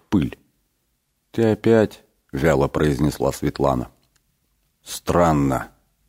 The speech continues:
свистящим шёпотом ответил демон. "Я чувствую его, ощущаю, понимаешь? Смерть Фона нет в Боровицкой башне. Устройство замуровали рядом,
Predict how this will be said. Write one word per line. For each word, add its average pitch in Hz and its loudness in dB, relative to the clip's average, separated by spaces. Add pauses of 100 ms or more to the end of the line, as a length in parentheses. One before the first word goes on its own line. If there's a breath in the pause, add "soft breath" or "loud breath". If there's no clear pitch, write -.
(160)
свистящим - -4
шёпотом - -4
ответил 69 -6
демон. 65 -4 (460)
"Я 78 -2
чувствую 65 -4
его, 60 -6 (260)
ощущаю, 82 -2
понимаешь? 78 -2 (760)
Смерть 98 2
Фона 104 4
нет 104 2
в 67 -8
Боровицкой 76 -2
башне. 78 0 (1200)
Устройство 85 2
замуровали 87 4
рядом, 76 2